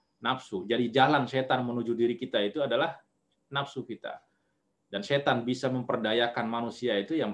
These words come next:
karena nafsunya itu. Tetapi ketika nafsu sudah dikendalikan, maka setan itu tidak bisa berbuat apa-apa, seakan-akan dia diikat. Nah, itu yang dimaksud tughallu fi maradatu syayatin. Ya,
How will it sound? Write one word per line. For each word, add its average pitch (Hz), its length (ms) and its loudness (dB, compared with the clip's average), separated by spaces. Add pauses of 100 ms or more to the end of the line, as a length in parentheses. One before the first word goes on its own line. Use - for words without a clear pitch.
(160)
karena 120 400 -4
nafsunya 120 480 -8
itu. - 240 -18 (880)
Tetapi 139 360 -2
ketika 196 320 2
nafsu 156 400 2
sudah 127 320 -2
dikendalikan, 123 640 2
maka 113 240 -2
setan 131 400 -2
itu 143 160 -10
tidak - 280 -4
bisa 156 240 -4
berbuat 135 360 0
apa-apa, - 480 -2
seakan-akan - 520 -4
dia 117 200 0
diikat. - 380 -6 (180)
Nah, - 80 -20
itu 101 160 -4
yang 113 80 -4
dimaksud 101 320 -8
tughallu 113 440 -4
fi 135 280 -2 (320)
maradatu 113 320 -4
syayatin. 98 560 -4 (800)
Ya, 95 240 -10